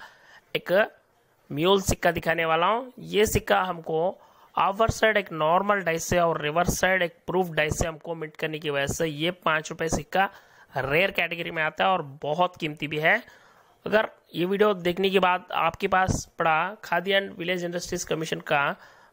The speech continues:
आ, पाँच रुपए सिक्का, फेरेटिक स्टेनलेस स्टील का सिक्का एक बार जरूर चेक कीजिए, क्योंकि कभी-कभी ऐसा,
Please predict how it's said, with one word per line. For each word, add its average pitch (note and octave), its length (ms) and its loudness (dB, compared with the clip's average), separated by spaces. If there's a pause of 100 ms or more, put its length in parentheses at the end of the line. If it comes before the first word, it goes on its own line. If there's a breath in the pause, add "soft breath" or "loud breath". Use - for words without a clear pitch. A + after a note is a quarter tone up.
(100)
आ, C3 180 2
पाँच E3+ 320 0
रुपए F#3 180 -4
सिक्का, E3 460 0
फेरेटिक - 540 -6
स्टेनलेस D#3 340 -2
स्टील D3+ 340 -2 (240)
का - 80 -2
सिक्का D#3 360 0
एक D3+ 220 -4
बार D#3+ 160 2
जरूर D3+ 220 -4
चेक - 340 -6
कीजिए, E3+ 320 0 (400 loud breath)
क्योंकि G3+ 260 2
कभी-कभी A3 500 2
ऐसा, A3 480 2